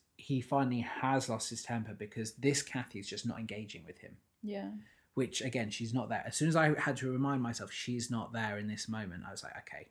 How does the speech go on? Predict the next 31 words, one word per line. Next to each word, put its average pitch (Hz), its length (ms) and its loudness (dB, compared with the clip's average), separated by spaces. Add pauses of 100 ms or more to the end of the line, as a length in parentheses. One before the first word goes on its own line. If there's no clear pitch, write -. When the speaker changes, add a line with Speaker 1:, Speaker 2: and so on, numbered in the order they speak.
(100)
Speaker 1:
cool. - 260 -10 (160)
I'm, 107 280 -6
I'm 110 100 -4
over 98 300 -8
that." 87 220 -10 (480)
Speaker 2:
Yeah. 190 300 2 (400)
Speaker 1:
I 135 160 6
can 139 160 2
do 127 160 4
better 117 260 2
than 107 200 0
that. 110 400 0
Oh, 135 340 2 (440)
I 151 80 0
love 120 320 -2
this - 180 -6
song. 113 380 -2 (680)
Because, 165 520 8
and 165 140 6
I, 160 120 6
I 165 60 8
love 170 220 10
it 165 100 2
for - 60 -10
the 131 80 -4
same 139 380 6
reason 117 600 2
that 120 160 0
I 117 80 0
said 113 380 -2 (180)
before, 120 540 4